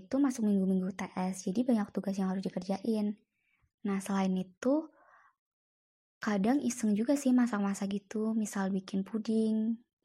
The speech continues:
bikin masakan yang lainnya. Tapi lama-lama ngerasa bosen sih, terus males juga. Kalau habis masak tuh, hal yang paling aku malesin ngebersihin barang-barang yang habis buat masak gitu loh.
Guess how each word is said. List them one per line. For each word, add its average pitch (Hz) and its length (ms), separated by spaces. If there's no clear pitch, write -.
bikin 190 560
masakan 190 480
yang 180 160
lainnya. 214 560
Tapi 208 400
lama-lama 214 560
ngerasa 226 240
bosen 196 320
sih, 233 320
terus 277 240
males 208 240
juga. 240 400
Kalau 196 340
habis 196 320
masak 196 400
tuh, 320 240
hal 220 80
yang 202 240
paling 196 320
aku 196 160
malesin 196 560
ngebersihin 202 880
barang-barang 196 560
yang 196 80
habis 190 160
buat 190 160
masak 202 320
gitu 294 160
loh. 277 240